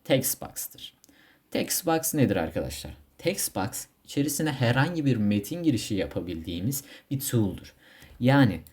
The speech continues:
labelde siz metin girişi yapmıyorsunuz. Labelde metin okuyorsunuz değil mi? Yani metin gösteriyorsunuz.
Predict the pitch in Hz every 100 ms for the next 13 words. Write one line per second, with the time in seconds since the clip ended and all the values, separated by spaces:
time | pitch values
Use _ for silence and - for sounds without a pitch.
0 | - 113 110 156 175 156 110 139 196 -
1 | - 185 - 165 156 156 165 151 135 104
2 | 95 92 92 - - _ 110 135 131 107
3 | 104 - - _ _ 156 170 202 151 120
4 | 101 - 98 95 165 160 92 87 - _
5 | 131 139 139 139 165 113 95 - 87 85
6 | 85 82 80